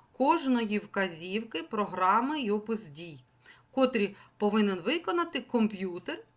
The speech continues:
під час виконання кожної з таких вказівок. Для того, щоб завантажити та встановити середовище для програмування, необхідно, е,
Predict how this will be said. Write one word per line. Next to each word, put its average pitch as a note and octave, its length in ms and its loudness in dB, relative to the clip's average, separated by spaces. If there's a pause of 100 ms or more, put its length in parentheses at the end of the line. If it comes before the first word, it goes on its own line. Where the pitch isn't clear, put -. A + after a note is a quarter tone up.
(160)
під - 180 -8
час G#3 260 0
виконання A#3 760 -2 (360)
кожної B3+ 680 0
з - 120 -8
таких D3+ 580 -10 (100)
вказівок. C#3+ 580 -12 (2750)
Для C#4 160 2
того, A4 240 4
щоб A#3+ 240 -2
завантажити A#3 840 2
та G3+ 120 -2
встановити A3+ 640 -2
середовище D4+ 720 0
для D4+ 180 2
програмування, C4 800 0
необхідно, A#3 800 -4 (1400)
е, E3+ 320 -4